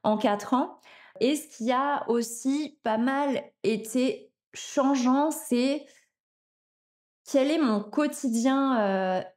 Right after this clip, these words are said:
idéal, vers quoi je me projette. Et c'est vraiment plutôt quand je regarde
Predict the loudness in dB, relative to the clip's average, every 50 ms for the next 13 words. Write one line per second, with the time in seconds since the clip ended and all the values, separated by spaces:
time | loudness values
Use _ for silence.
0 | 0 2 2 2 4 2 2 2 4 2 2 2 0 0 -2 -2 -4 -2 -2 -2
1 | -4 -4 -8 -14 -12 -2 0 0 2 2 2 2 2 2 0 0 0 0 2 2
2 | 2 0 0 0 -2 -4 -4 -4 -4 -2 0 0 2 2 0 0 -2 -4 -6 -4
3 | -2 -2 0 0 0 0 -2 -6 -8 _ _ _ _ _ _ _ _ _ _ _
4 | _ 0 2 2 2 2 2 2 2 2 2 2 2 0 0 0 0 -2 -2 -4